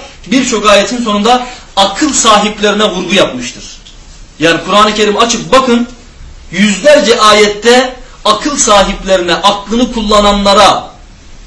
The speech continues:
devamlı nasihat vardır. Tefekkür etmeleri için akıl sahiplerini yönlendirmek vardır. Ama aklını kullanmayan bir insan olursa bunların hiçbirinden fayda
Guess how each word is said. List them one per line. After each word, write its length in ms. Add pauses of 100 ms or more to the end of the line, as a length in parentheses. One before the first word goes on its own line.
(680)
devamlı 800 (320)
nasihat 600
vardır. 440 (500)
Tefekkür 460
etmeleri 500
için 340
akıl 260
sahiplerini 540
yönlendirmek 680
vardır. 300 (440)
Ama 200
aklını 280
kullanmayan 580
bir 120
insan 280
olursa 520 (180)
bunların 300
hiçbirinden 640 (220)
fayda 440